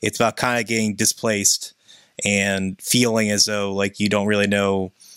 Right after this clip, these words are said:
where you are and how much time has passed. And, you know,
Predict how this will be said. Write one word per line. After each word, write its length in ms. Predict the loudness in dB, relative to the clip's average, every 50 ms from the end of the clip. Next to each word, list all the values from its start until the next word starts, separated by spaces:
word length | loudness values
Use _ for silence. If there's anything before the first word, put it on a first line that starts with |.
| _ _ _ 0
where 180 | 2 4 4
you 200 | 4 2 2 2
are 500 | 4 4 6 6 6 4 4 2 2 0 0
and 760 | 0 0 0 2 2 0 0 0 0 -2 -4 -4 -4 -6 -6 -6 -4 -2
how 180 | 0 0 0
much 200 | 0 0 0 0
time 240 | 0 0 -2 -2 -2
has 120 | -2 -4
passed. 640 | -2 0 0 2 2 2 2 4 2 2 2 -2 -10 _ _ _ -20 -20 -18 -18 -16 -18 -20 -20 -14 -6
And, 500 | -2 0 2 2 2 2 0 -2 -2 0
you 100 | 0 0
know, 280 | 0 0 0 0 -2 -4